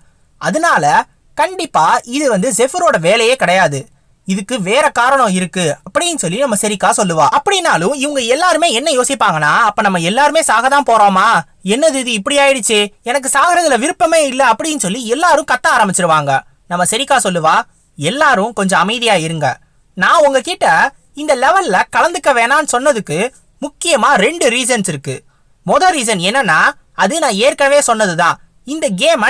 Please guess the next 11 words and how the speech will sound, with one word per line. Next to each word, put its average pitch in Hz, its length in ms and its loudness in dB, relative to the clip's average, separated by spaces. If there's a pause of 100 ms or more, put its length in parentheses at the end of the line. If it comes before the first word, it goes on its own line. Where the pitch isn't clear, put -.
டை 254 200 -4
ஆக்கணும் 190 440 2
அப்படின்றது. 170 500 -4 (300)
ஒருவேளை 254 540 2
யாருமே 269 400 2
கலந்துக்கலைன்னா 233 800 0 (240)
கண்டிப்பா 320 380 -2
அந்த 277 140 2
லெவல் 214 280 0
டை 226 220 0
ஆயிடும். 240 360 0